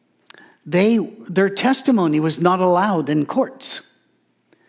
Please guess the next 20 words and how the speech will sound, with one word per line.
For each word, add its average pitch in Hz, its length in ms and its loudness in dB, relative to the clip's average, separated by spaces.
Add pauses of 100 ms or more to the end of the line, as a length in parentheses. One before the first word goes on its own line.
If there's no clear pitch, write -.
(340)
They 196 160 4
were 196 120 0
considered 180 560 0
landless, 220 840 2 (340)
rootless 160 1000 -2 (460)
people - 640 -4 (520)
who 185 140 0
could 208 300 0
not 220 220 -2
be 202 100 -2
counted 202 460 -2
upon. 117 380 -8 (1120)
And 170 180 0
so 170 220 0
who 208 200 2
did 269 160 0
the 233 160 2
angels 214 420 0
go 185 260 0
to? - 320 -6